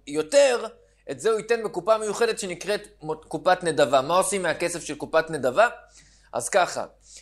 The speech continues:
בית מקדש, עיניהם וליבם של כל עם ישראל בכל קצווי תבל נשואות לשם. אבל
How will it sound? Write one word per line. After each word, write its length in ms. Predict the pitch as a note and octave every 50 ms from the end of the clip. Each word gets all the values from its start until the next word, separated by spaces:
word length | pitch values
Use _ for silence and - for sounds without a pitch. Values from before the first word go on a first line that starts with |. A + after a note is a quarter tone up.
| _ _ -
בית 200 | B2 F#3 F#3+ F#3+
מקדש, 800 | F#3 D#3 - C#3 D3 G3 F#3 D#3+ D3+ D3 - - - - _ _ _ _ _ _ _ _ _ _ _ _ _ _ _ _ _ _ _ _ _ _ _ _ _ _ -
עיניהם 460 | C3 C#3+ D3+ D3+ D#3+ F3 G#3 A#3 A#3 G#3+
וליבם 640 | G#3+ G#3 G3 F#3 F3 D3 G3+ G#3+ A3+ A3+ A3 G3+ F#3 D#3 -
של 220 | - - F#3+ F3+
כל 240 | D#3 - A3+ A#3+ A#3+
עם 180 | A#3 A3+ A3 A3
ישראל 420 | G3+ - - F#3 G3+ G#3 A3 A3
בכל 840 | F#3+ F#3+ - - - G3+ A#3 B3 B3+ C4 C4 C4 B3+ B3+ B3+ B3 A#3+ A#3
קצווי 380 | A#3 G#3+ G3+ - G3+ G#3+ A3+ G#3+
תבל 500 | G#3+ G#3+ G#3 F#3+ G3+ G#3+ G#3+ G#3 G3+ F3+ - - _ _ -
נשואות 560 | C#3+ E3 D#3+ - - D#3+ D#3 D3+ D3 D3 C3
לשם. 360 | B2+ A#2+ - - A#2+ G#2 F#2+ G2 - _ _ _ _ _ -
אבל 420 | B2 A#2+ A#2+ C3+ B2+ B2+ C3 C3